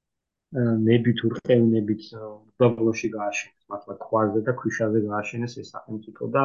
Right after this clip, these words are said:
ყველა დარგში ძალიან პროდუქტიულად ცდილობდნენ, რომ, როგორ რაღაცა იყო, იცი, ასეთ გა-, ასეთ hostile, აი, რა ქვია, მტრულად განწყობილ გარემოში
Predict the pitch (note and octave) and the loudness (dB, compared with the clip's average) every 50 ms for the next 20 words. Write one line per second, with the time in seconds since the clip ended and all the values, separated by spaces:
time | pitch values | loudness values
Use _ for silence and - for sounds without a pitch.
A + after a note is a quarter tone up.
0 | C3+ C3 - - - C#3 C3 C3 B2+ C3 C3 B2+ A#2 B2 A#2+ A#2 A#2 - - - | 0 0 -4 -8 -4 0 4 6 6 6 6 4 4 2 0 0 0 -4 -6 -2
1 | B2+ B2 A#2 A#2 - _ _ _ _ _ _ _ _ _ _ _ - A2 A2+ A#2 | -2 -2 -2 -2 -6 _ _ _ _ _ _ _ _ _ _ _ -4 0 2 4
2 | B2 A#2 A2+ A2+ A2 A2+ G#2 A#2 A2+ A2 A2+ - A#2+ A#2 A2+ A2+ A2 A2+ - - | 4 4 2 2 0 0 0 0 -2 -4 -6 -4 0 2 2 2 2 -2 -6 -8
3 | - A2+ A2+ A2+ G#2 A2 A2 A2+ A2+ B2 C3+ C#3+ C3 B2+ - _ _ _ _ _ | -4 -2 0 0 0 0 0 2 2 2 2 2 2 -2 -8 _ _ _ _ _
4 | _ _ _ _ _ _ _ _ _ _ - C3 B2 A#2 A#2+ C3 C#3+ E3+ E3+ D#3+ | _ _ _ _ _ _ _ _ _ _ -8 -4 0 2 4 6 8 8 8 8
5 | D#3 D#3 D#3 - D3+ B2+ A2+ A2+ - A2 G#2+ - - C#3+ C3+ A#2 A#2+ A#2+ - - | 8 4 4 4 4 2 2 2 0 -4 -4 -2 -2 0 0 0 0 0 -2 -2
6 | A2+ G#2+ A2 A2+ B2 - - - C#3 - - C3+ B2 - - - C3+ B2 B2 - | -2 0 0 0 0 -2 -4 -8 -6 -4 -4 -4 -4 -6 -4 0 0 0 0 -4
7 | - - A#2+ A2+ A2 A2 A2+ B2 B2+ B2 A2+ A2 - - A2 G#2+ - - C3 B2+ | -4 -2 -2 -2 -2 -2 -2 0 0 0 0 -2 -4 -8 -14 -10 -4 2 4 4
8 | B2+ A#2 - B2 A#2 A2+ A2+ - A#2 A#2 A#2 A2+ - - A2+ A2 A2+ A#2+ A2+ G#2+ | 4 4 2 0 -2 -2 -2 -2 -2 -2 -2 -2 -4 -4 -2 -2 0 0 0 -2
9 | G#2+ - - | -4 -6 -10